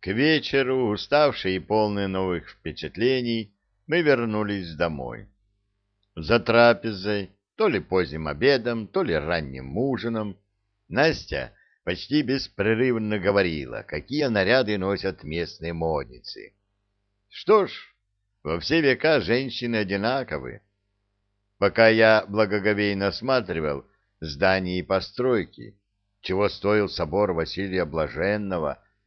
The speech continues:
или постройки Кремля, она разглядывала наряды. Мне кажется, в её жизни это было самым большим впечатлением. Подошёл день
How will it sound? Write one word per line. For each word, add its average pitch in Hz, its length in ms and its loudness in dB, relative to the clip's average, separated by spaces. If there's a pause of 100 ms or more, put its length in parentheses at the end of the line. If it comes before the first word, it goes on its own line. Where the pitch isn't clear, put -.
(160)
или 95 180 0
постройки 92 680 -2
Кремля, 80 640 -2 (760)
она 151 300 4
разглядывала 98 840 4
наряды. 73 760 -4 (720)
Мне 147 400 0
кажется, 127 640 2
в 104 40 -6
её 120 360 2
жизни 101 680 -6 (260)
это 110 240 2
было 120 240 4
самым 143 560 0
большим 110 440 0
впечатлением. 73 1080 -8 (1800)
Подошёл 131 500 6
день 151 360 0